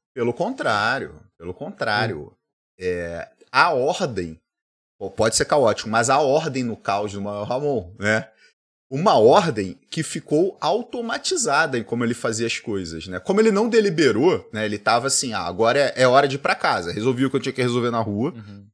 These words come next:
Speaker 1: vou pra casa", né? E, e, ele ligou a chave do "vou pra casa"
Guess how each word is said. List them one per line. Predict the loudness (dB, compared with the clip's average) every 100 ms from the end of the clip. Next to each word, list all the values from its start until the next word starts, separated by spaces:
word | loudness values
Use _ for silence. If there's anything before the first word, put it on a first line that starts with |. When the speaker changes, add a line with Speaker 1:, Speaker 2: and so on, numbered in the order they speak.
| _
Speaker 1:
vou | -6
pra | -2 0
casa", | 2 2 0 -4 -12 _ _ _ _
né? | -2 -2 -2 _
E, | -2 0 0 0
e, |
ele | 2 4
ligou | 2 4 6
a | 6
chave | 4 4 2
do | 0
"vou | 4 4
pra | 4
casa" | 0 2 0 0 -6